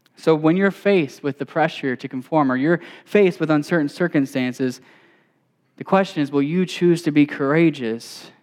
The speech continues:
and not give in to this fear and instead decide that pleasing God and living a life holy unto him is more important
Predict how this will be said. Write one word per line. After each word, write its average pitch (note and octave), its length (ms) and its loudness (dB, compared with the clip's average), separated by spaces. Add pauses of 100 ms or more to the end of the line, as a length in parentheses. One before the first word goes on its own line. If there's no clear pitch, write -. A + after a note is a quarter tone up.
(100)
and C3 120 -8
not C#3 280 0
give D3 160 0
in C#3+ 120 0
to C#3 100 -8
this C3 200 -6
fear B2+ 380 0
and A#2 180 -6
instead C3 420 -4
decide C3 480 -2
that A#2 200 -6
pleasing D3 400 -2
God C3 340 0
and A#2+ 100 -10
living C3 220 -6
a B2 60 -4
life B2 220 -2
holy C#3+ 280 -4
unto A#2+ 200 -6
him B2+ 220 -6
is A#2+ 120 -12
more A#2 140 -8
important A2+ 460 -8